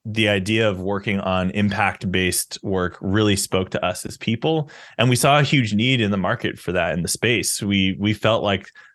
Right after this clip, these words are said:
the clients that we'd worked with in social impact, we were able to deliver a lot of value and help people who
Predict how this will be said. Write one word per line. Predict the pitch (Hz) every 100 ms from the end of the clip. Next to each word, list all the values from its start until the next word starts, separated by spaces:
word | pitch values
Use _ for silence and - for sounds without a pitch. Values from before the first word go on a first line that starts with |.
| -
the | 101
clients | - 110 107
that | 82
we'd | 92 92
worked | 95 98
with | 98 92 -
in | - 92
social | 92 92 -
impact, | 98 101 92 87 - - - _ _ -
we | 107
were |
able | 113 120
to | 107
deliver | 107 107 104
a | 95
lot | 92
of | 92
value | 95 104 117 101
and | 87
help | 101 -
people | 107 101 104 98 98 - _ _ -
who | 120 113 107 104 104